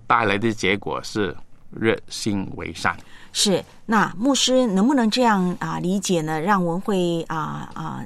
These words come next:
Speaker 2: 尝试说啊，那就是呢，啊，您今天提到这个要字是吸引，透过保罗他生命的见证，
Speaker 1: 嗯。
Speaker 2: 所以作为一个基督徒，当我们在讲差传的时候呢，我们自己本身的生命，哈，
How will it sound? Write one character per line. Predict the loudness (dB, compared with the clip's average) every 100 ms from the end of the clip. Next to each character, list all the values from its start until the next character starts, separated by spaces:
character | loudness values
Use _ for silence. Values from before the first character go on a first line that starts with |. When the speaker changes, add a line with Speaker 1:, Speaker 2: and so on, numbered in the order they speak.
| -10 -6
Speaker 2:
尝 | -4 -2 -2
试 | 0 0 0
说 | 0 0 2
啊， | 2 -2 -6 -14 -16 -4
那 | 2 4
就 | 4 4
是 | 4 4
呢， | 4 2 -2 -14 0
啊， | 2
您 | 6 4
今 | 4 4
天 | 4
提 | 0 2
到 | 4 4
这 | 2
个 | 2
要 | 4 4 2
字 | 0 -2
是 | -2
吸 | -2 -2 2
引， | 4 4 0 -10 -2
透 | 2
过 | 4 2
保 | 2 2 0
罗 | -4 0 -2
他 | 0 0
生 | 2 4 4
命 | 4
的 | 2
见 | 2 0 0
证， | -2
Speaker 1:
嗯。 | -4 -10 -14 -2
Speaker 2:
所 | 0
以 | 4
作 | 4
为 | 6 6
一 |
个 | 4 2
基 | 2
督 | 2 -2
徒， | -2 -2
当 | 2 2
我 |
们 | 2
在 | 0 -2
讲 | 0 -2 -2
差 | 0 2
传 | 2 -2 -2
的 | -4
时 | -6
候 | -2 -2
呢， | -2 -6 -14 -10 2
我 | 4
们 | 4
自 | 2
己 | 0 0
本 | 2 2
身 | 4 6
的 | 6
生 | 6 6 8
命， | 6 4 -2 -8
哈， | -6 -6